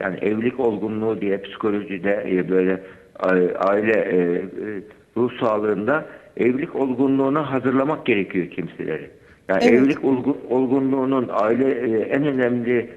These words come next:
Speaker 1: e, temellerinden birisi de kişinin aile bağ-, aile bağlarını güçlendiren aile değerlerine sahip olması. Aile değerlerini bu program yıkıyor mu, yıkmıyor mu? Bakıyoruz ki yani kitaplarda yazın aile değerlerine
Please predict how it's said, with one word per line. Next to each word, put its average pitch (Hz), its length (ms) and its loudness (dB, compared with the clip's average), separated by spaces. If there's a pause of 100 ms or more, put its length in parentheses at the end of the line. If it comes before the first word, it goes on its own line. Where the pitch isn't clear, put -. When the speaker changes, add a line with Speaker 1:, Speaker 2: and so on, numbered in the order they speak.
(340)
Speaker 1:
e, 95 340 2 (440)
temellerinden 127 720 0
birisi 139 380 -2
de 160 260 -2 (240)
kişinin 139 460 -8
aile 123 420 2
bağ-, 127 280 0
aile 120 380 2
bağlarını 123 420 2
güçlendiren 123 720 -2
aile 123 380 2
değerlerine 123 920 2 (100)
sahip 127 240 2
olması. 92 480 -2 (720)
Aile 127 360 2
değerlerini 143 640 4
bu 135 120 -4
program 143 400 2
yıkıyor 160 380 0
mu, 185 80 0
yıkmıyor 120 460 -2
mu? 78 180 -10 (680)
Bakıyoruz 170 520 0
ki 139 80 0
yani 113 180 2
kitaplarda 143 540 0
yazın 139 320 2 (100)
aile 135 320 2
değerlerine 120 720 2